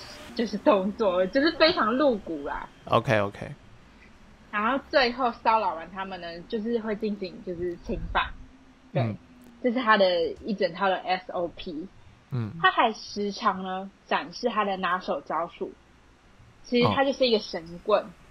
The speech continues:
Speaker 1: 对，他会先拿烟，然后把针给熏黑。
Speaker 2: 哦。
Speaker 1: 那他会再把这个已经变黑的针呢，再插入生鸡蛋里面。
Speaker 2: 哦。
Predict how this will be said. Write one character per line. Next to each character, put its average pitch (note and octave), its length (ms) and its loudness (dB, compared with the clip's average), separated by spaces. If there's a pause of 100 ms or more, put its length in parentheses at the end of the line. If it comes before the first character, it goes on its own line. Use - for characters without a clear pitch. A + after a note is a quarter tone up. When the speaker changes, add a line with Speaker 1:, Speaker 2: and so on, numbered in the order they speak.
(180)
Speaker 1:
对， - 140 -4 (320)
他 D#4+ 140 6
会 D#4+ 120 4
先 C#4 280 -2
拿 E3+ 260 -2 (580)
烟， G#3+ 440 4
然 F3+ 160 -4
后 G3 80 -2
把 E3 200 2
针 F#3+ 260 -6
给 F3 100 -4
熏 F#3 460 -8
黑。 E3 300 -4 (600)
Speaker 2:
哦。 G#2 220 0 (420)
Speaker 1:
那 D4+ 280 0 (240)
他 C4+ 100 0
会 C#4+ 120 2
再 C#4+ 120 0
把 - 240 -2
这 G#3 100 -2
个 G#3+ 220 4 (380)
已 G#3 80 -4
经 A#3+ 240 -2
变 A#3+ 280 2
黑 A3 180 2
的 F#3+ 120 0 (120)
针 G3 280 2
呢， F3 160 -6
再 G3+ 140 -2
插 G3 380 -2
入 G3 180 0
生 G3+ 420 -4
鸡 G#3 200 -4
蛋 G3 260 2
里 D#3 40 -6
面。 D#3+ 360 -8 (600)
Speaker 2:
哦。 A2+ 240 0